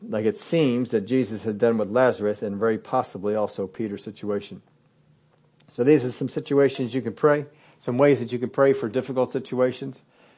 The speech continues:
that you can in-, involve yourself in the battle.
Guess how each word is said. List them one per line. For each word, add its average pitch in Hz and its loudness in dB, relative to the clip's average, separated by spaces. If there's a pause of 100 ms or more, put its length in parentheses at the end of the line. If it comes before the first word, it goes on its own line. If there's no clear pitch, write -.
(400)
that - -12
you 131 0
can 120 -2
in-, 107 -6 (460)
involve 127 2
yourself 131 2
in 127 0
the 117 -2
battle. 131 0